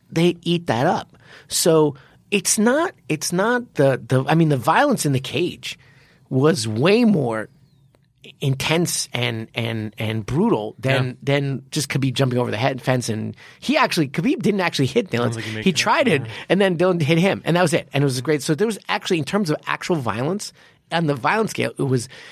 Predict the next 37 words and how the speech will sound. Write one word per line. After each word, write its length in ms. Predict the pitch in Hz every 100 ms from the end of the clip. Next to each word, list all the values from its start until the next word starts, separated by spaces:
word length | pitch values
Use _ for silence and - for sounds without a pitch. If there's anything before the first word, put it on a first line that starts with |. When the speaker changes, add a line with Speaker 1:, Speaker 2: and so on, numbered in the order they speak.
| - -
Speaker 1:
zero 280 | 104 208 254
to 100 | 226
ten. 380 | - 156 156 170
It 140 | 147 147
was 180 | 135
a 180 | 123 120 107
zero 340 | 107 120 180 180
point 400 | 131 135 135 131 -
zero 260 | 107 131 123
zero 240 | 107 117
one. 340 | 110 104 - -
Speaker 2:
Mm-hmm. 420 | 127 120 117 110 - - -
Speaker 1:
So 180 | -
what 280 | 165 143 247
happened 340 | - 277 277 196
in 80 |
the 80 | 233
cage 500 | - 110 95 101 - - _ _ _ _ _ _ _ _ _ _ -
is 540 | 156 160 139 - - _ _ _ _ _ _
way 300 | 175 196 285
more 180 | 311 240
violent. 480 | 185 110 95 113 135 139
Speaker 2:
Mm-hmm. 300 | 113 110 107
Speaker 1:
So 400 | - - 233 220
what 400 | 202 196 190 277
was 140 | 269 220
that 100 | 226
out? 180 | 254 170
What 140 | 208
we 80 | 285
did 220 | 180 247
is 140 | 147 135
we 80 | 147
broke 340 | 131 185 214
these 180 | 170 147
social 440 | - 170 170 165
norms. 580 | 139 117 104 82 -